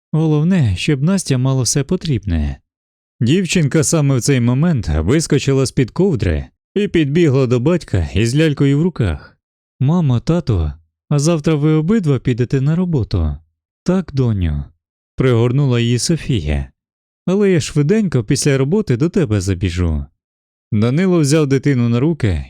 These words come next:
і Софія відчула вдячність йому за ці хвилини. Та спокій довго не тривав. На столі завібрував телефон.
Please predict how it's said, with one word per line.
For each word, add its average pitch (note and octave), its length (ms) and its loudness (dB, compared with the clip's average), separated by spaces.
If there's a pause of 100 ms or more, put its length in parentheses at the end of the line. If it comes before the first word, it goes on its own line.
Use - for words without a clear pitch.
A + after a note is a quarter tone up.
(140)
і G3 160 0
Софія D3 680 0
відчула C#3+ 500 2
вдячність C3 640 0
йому C#3 220 2
за C3+ 140 2
ці D3 180 -2
хвилини. F2+ 680 -2 (580)
Та D3 140 0
спокій A#2+ 680 0
довго C#3+ 380 2
не D3 140 0
тривав. G#2 560 -2 (360)
На E3 180 2
столі E3+ 380 2
завібрував D3 640 2
телефон. F#2+ 640 -2